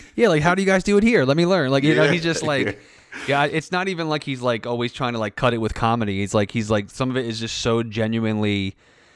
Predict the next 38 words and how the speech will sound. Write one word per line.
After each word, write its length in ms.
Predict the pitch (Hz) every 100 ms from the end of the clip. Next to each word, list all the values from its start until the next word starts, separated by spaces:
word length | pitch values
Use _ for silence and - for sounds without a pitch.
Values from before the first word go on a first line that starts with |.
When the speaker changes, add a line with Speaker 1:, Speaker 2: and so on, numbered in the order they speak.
| _ _ _ _
Speaker 1:
uh, 500 | 113 104 92 87 82 - _ _ _ _ _
I 60 | -
don't 100 | 180
know, 260 | 175 117 92 - _ _
just, 240 | - 139 -
like, 180 | 131 -
optimistic. 760 | 98 120 - 107 104 - 87 82
I 60 |
don't 120 | 107 113
know. 120 | 104
Like, 160 | 101
he 100 | -
just, 240 | 110 123 -
like, 220 | 104 98 _ _
the 140 | 117
openness 480 | 131 123 123 123 123
of 60 | 110
the 80 |
character. 580 | 101 123 120 127 120 113 113
I, 60 | 120
I, 160 | 123
again, 300 | 120 135 127
like, 180 | 110 104
this 180 | 135 139
is 100 | 123
something 280 | 127 117 113
I 120 | 120
didn't 200 | 117 113
really 180 | 123 110
know 160 | 120
much 260 | 117 120 -
about. 280 | 101 107 113
I 60 |
saw 180 | 107 117
the 80 | 104
trailer 340 | - 107 117
for 280 | - 135
it, 80 | 139